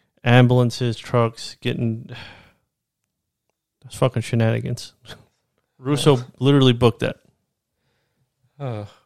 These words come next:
Speaker 1: We're
Speaker 2: Psycho
Speaker 1: gonna
Speaker 2: people chasing Kane chasing Kane is the funniest part of it.
Speaker 1: We're gonna try to get Russo on the show.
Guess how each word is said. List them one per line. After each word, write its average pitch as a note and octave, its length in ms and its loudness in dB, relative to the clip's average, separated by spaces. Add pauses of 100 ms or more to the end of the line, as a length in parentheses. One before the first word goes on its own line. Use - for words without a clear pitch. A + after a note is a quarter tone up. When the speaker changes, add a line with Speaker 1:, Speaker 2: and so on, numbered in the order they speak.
(1080)
Speaker 1:
We're C#3 140 -4
Speaker 2:
Psycho G3+ 200 4
Speaker 1:
gonna G#3 120 -2
Speaker 2:
people D3+ 260 -2
chasing D3 340 -2
Kane C3+ 420 -4 (540)
chasing D#3+ 320 -2
Kane C#3+ 300 2
is A#2 100 -4
the B2 80 -8
funniest B2+ 380 -2
part A#2 180 -2
of G#2+ 80 -8
it. - 80 -16 (220)
Speaker 1:
We're C#3 100 -2
gonna A#3+ 160 2
try F3 180 2
to D#3 80 2
get D3 160 -2
Russo B2+ 380 0
on A2+ 140 2
the G#2+ 80 -2
show. A2 300 0